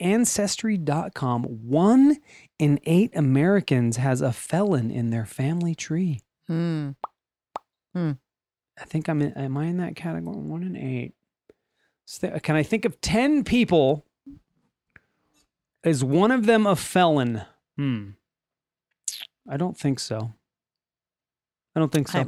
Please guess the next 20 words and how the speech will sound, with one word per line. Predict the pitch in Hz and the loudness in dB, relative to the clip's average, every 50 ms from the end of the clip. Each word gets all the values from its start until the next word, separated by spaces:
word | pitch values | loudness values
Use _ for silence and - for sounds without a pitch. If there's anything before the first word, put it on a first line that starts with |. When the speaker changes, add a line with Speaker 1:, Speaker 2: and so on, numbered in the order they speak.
| - - | -4 -6
Speaker 2:
was | - 156 - | -8 -8 -8
trying | - - 175 185 | -6 -8 -8 -8
to | 170 | -6
think | - 151 143 - | -8 -10 -10 -8
in | 139 135 | -8 -8
my | 127 123 127 | -6 -6 -6
own | 147 175 180 | -6 -8 -8
family. | - - - - 127 127 143 - _ _ _ _ _ _ _ _ _ _ _ _ _ _ _ _ _ _ _ _ _ _ _ _ _ _ _ _ _ _ _ _ _ _ _ - - | -10 -12 -12 -10 -8 -8 -10 -10 _ _ _ _ _ _ _ _ _ _ _ _ _ _ _ _ _ _ _ _ _ _ _ _ _ _ _ _ _ _ _ _ _ _ _ -2 2
Speaker 1:
And | 170 | 4
by | 175 208 254 | 4 6 6
the | 262 254 | 6 6
way, | 247 233 | 6 6
Speaker 2:
I | 320 | 6
mean, | 302 302 | 6 4
Speaker 1:
I | 302 | 4
Speaker 2:
if | 269 302 | 4 2
you | 285 | 2
consider | - 320 269 - 294 233 190 | 2 0 2 4 2 2 2
drunk | 180 190 175 143 | 2 0 -2 0
driving, | - 156 135 123 135 131 160 175 208 196 | 0 0 2 2 0 0 -2 -4 -4 -6